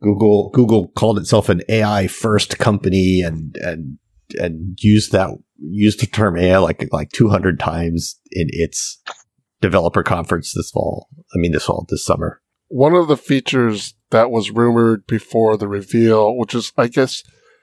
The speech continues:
Speaker 2: sort of touted as the marquee feature, was, uh, the new standby mode, where you can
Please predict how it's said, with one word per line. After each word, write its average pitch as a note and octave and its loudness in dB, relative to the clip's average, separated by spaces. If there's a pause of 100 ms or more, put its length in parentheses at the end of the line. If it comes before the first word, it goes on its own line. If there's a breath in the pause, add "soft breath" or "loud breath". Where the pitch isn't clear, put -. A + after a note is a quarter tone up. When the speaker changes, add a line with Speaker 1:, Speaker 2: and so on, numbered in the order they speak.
(160)
Speaker 2:
sort C3+ 0
of A#2 0
touted B2+ 2
as C3+ 2
the C#3+ -2
marquee C#3 0
feature, D#3 -4 (920)
was, A2 -2
uh, G#2 2
the G#2+ -2
new A#2 4
standby B2+ 2
mode, C3 2 (520)
where A2+ -2
you A2 -2
can G2+ -4